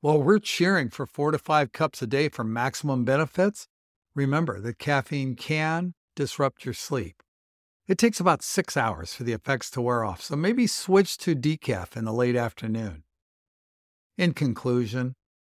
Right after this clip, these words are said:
whether you are a coffee aficionado or tea enthusiast,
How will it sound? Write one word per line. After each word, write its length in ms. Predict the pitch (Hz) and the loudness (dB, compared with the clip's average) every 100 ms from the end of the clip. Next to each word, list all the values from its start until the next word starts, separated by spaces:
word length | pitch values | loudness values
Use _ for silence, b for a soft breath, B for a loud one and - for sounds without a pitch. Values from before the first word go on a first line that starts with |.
| _ | _
whether 240 | 151 147 139 | 0 2 2
you 360 | 139 170 214 | 2 4 4
are 220 | 214 135 | 2 -2
a 80 | 117 - _ | -4 -8 _
coffee 460 | - 156 175 - 180 | -2 2 2 2 0
aficionado 880 | 123 - 165 - 127 127 156 180 | -2 -4 -4 -4 -2 2 2 2
or 140 | 175 123 | 0 -2
tea 260 | - 175 | -2 0
enthusiast, 800 | 180 180 190 180 185 202 196 - | 2 2 2 4 4 4 2 -6